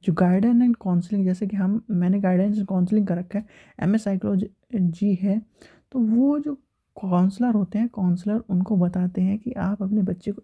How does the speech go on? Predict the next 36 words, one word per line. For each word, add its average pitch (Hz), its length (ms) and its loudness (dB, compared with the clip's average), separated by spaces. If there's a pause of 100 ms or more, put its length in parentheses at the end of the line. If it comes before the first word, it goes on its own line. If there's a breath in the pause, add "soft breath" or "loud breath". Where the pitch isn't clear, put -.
इस 240 180 -8
तरह 240 160 -2
की 240 80 2
चीज़ें 196 360 -2 (540 soft breath)
अपनाइए 185 500 2
जिससे 185 380 0
कि 208 180 -4
आपका - 380 -8
बच्चा 180 300 -4 (120)
creative 254 380 2
बने। - 220 -4 (960 loud breath)
उसके 214 400 0 (560)
सकारात्मक 233 920 -2
वातावरण 180 460 0
को 185 120 -8
प्रभावित 208 500 0
करने 185 340 0
वाली 175 260 0
चीज़ों 185 280 -2
को 190 100 -6
बताते 185 420 -6
हैं 214 120 -6 (380 soft breath)
जिससे 214 240 -2
वो 269 80 2
नकारात्मक 233 720 0 (600)
चीज़ों 175 280 2
में 214 140 4
ना 190 260 4
जाए। 180 240 -4 (360 soft breath)
आजकल 185 320 -2
आपने 240 220 2
देखा 233 220 0
हो 233 60 0
कि 247 120 -4
बच्चे, 214 340 -2 (1000)
अ, 196 200 0